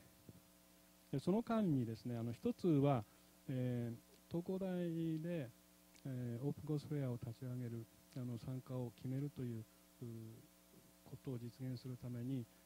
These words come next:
えー、宮川先生には大変なご迷惑をおかけいたしましたが、えー、学長、それから東工大は理事、副学長が四名おりますが、その一人一人、えー、それからさらに工学部長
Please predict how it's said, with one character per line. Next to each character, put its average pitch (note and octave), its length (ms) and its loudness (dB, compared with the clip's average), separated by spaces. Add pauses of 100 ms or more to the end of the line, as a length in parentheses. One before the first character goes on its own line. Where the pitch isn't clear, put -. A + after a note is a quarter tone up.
(160)
え B2+ 40 -6
ー、 A#2+ 40 -4
宮 C#3+ 180 2
川 F#3+ 120 2
先 F#3 140 -2
生 F#3 100 -2
に D#3+ 80 4
は A#2+ 60 0
大 C#3+ 180 -2
変 D3 160 2
な C#3 100 4 (200)
ご C3 100 0
迷 D3 180 2
惑 A#2+ 260 -2
を A2+ 40 -2
お A2 40 -6
か B2+ 120 -2
け B2+ 120 -2
い A#2+ 60 0
た A#2 140 -6
し A#2 80 -10
ま B2 100 -6
し - 100 -14
た C3 100 -6
が、 B2+ 200 -4 (540)
え A#2 680 -4 (400)
ー、 - 20 -8
学 B2+ 220 -4
長、 E3+ 380 2 (140)
そ D#3 60 -4
れ D3 60 -2
か D3+ 100 -4
ら C#3 280 -2
東 E3+ 140 -4
工 F3 120 -2
大 E3+ 160 0
は D3+ 220 0 (240)
理 E3 140 0
事、 D#3+ 100 -2
副 C#3+ 220 -4
学 C3+ 100 -2 (100)
長 B2 140 -4
が A#2+ 80 -2
四 C#3+ 260 0
名 A#2 200 -2 (340)
お B2 60 -6
り B2 80 -4
ま B2 120 -2
す C3+ 140 -10
が、 C#3 160 -2
そ C#3+ 140 -2
の C#3 120 2
一 - 80 -6 (100)
人 E3 180 -2
一 D3+ 60 -4 (160)
人、 B2 280 -4 (540)
え C3 80 -4
ー、 - 20 -4
そ - 100 -6
れ D#3+ 60 -2
か E3 100 -6
ら D#3+ 80 -2
さ E3+ 140 0
ら D#3+ 60 2
に B2+ 180 0
工 E3 180 2
学 E3 480 0
部 C#3+ 140 -2
長 G#2+ 300 -4